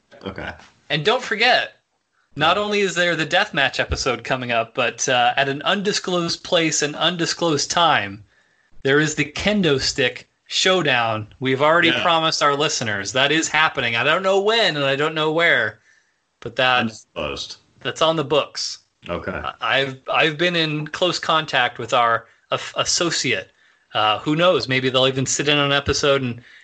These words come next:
Speaker 2: you know, you can teach them a thing or two about wrestling. You never know.
Speaker 1: Oh, yeah.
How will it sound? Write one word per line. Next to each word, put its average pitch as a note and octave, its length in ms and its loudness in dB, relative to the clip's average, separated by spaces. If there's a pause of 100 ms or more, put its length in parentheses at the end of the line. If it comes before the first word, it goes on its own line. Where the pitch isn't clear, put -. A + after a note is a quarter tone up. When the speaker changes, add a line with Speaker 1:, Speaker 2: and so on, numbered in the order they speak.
Speaker 2:
you C3 100 -2
know, C3+ 80 2
you C#3+ 240 -2
can D#3 160 -4
teach - 280 -2
them E3 180 0
a D3+ 40 0
thing B2 200 -2
or A2 80 -2
two A#2+ 160 -2
about G#2+ 180 0
wrestling. G2 340 -4
You G#2+ 60 -2
never B2 220 0
know. A#2 240 0 (420)
Speaker 1:
Oh, A#2 280 -4
yeah. F#2+ 400 -2